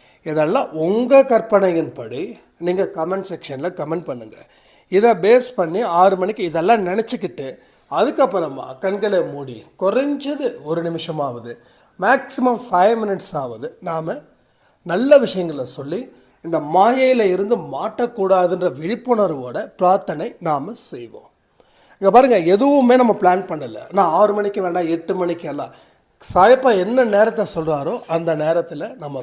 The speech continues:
சொல்றோம். இதுல என்ன ஒரு பெரிய ஒரு விஷயம் அப்படின்னா, எல்லாருக்கும்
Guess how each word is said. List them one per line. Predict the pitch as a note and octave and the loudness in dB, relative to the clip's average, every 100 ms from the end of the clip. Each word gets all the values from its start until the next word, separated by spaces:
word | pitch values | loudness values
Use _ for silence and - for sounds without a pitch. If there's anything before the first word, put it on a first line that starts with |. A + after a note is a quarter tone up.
| - | -12
சொல்றோம். | B2 B2 - _ _ - | -16 -16 -20 _ _ -4
இதுல | F#3+ F#3 E3+ | 0 2 2
என்ன | A#3+ D#4+ F4 | 0 2 4
ஒரு | C#4+ G#3+ | 6 6
பெரிய | - - F#3 G#3+ A#3+ | 2 -6 -4 2 2
ஒரு | G#3 E3+ | 2 -2
விஷயம் | C#3+ - G#3 E3+ | -6 -8 -6 -6
அப்படின்னா, | C3 A#2 A2+ G2+ - _ _ _ _ _ _ _ _ _ _ _ _ _ _ _ | -6 -14 -16 -20 -20 _ _ _ _ _ _ _ _ _ _ _ _ _ _ _
எல்லாருக்கும் | C#3+ F3+ A3+ B3+ C#4 C#4 C#4 C#4+ D4+ D4+ D4 | 0 6 8 8 8 8 8 6 4 4 4